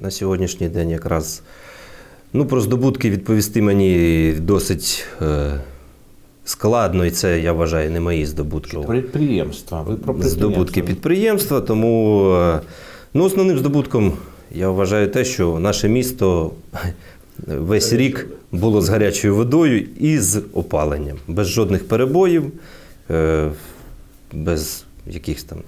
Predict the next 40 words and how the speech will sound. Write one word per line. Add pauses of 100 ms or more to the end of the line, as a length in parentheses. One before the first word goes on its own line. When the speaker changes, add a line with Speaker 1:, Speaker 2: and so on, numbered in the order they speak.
(140)
Speaker 1:
надзвичайних
ситуацій
в
тепловому
господарстві. (460)
Це
в
першу
чергу. (760)
Е, (180)
<clears throat>
ну,
наступним
ет-,
е,
досягненням
підприємства,
все-таки,
я
думаю,
і
таке
питання
буде,
це
все-таки,
що
ж
буде
з
К
П
У
Ж
К
Х,
оскільки
розпочато
справу
про